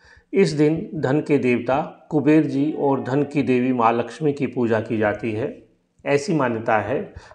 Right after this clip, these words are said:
कि इस दिन खरीदे गए पात्रों बर्तनों के कारण घर में तेरह गुना समृद्धि बढ़ती है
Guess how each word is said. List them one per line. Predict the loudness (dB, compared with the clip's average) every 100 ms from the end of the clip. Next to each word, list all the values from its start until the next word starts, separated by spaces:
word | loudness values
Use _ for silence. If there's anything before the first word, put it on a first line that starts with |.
| _
कि | 0
इस | 0 0 -2 -2 2
दिन | 0 0 -2
खरीदे | 2 4 6 4
गए | 4 0 -2 -8 0
पात्रों | 2 2 2 -4 -4 -8 0
बर्तनों | 0 0 -2 -2
के | -2 -6
कारण | 0 0 0 -4
घर | -2 0
में | 0 -2 -2
तेरह | 0 2 4
गुना | 2 2 0 -2 -6 -16 -12
समृद्धि | -8 2 2 2 0
बढ़ती | -2 -2 -2
है | 0 0 -2